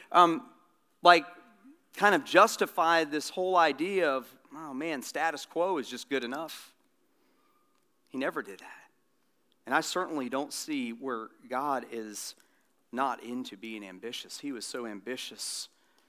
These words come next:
for humanity that he des-, decided to send his son to be the Savior of the world. So I don't see him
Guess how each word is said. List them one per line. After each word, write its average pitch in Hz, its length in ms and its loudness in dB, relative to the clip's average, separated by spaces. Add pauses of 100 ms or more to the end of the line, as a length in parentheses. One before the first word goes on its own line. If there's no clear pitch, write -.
(1600)
for - 120 -14
humanity 107 600 -10
that 98 140 -14
he 101 120 -12
des-, 98 140 -18 (260)
decided 110 420 -10
to - 60 -20
send 117 240 -12
his 90 100 -16
son 117 360 -14 (880)
to - 100 -20
be 117 80 -10
the 95 80 -18
Savior - 360 -12
of - 60 -20 (140)
the 117 80 -20
world. - 400 -18 (1200)
So - 160 -4
I 165 140 -4
don't 233 180 4
see 233 580 0
him 165 420 2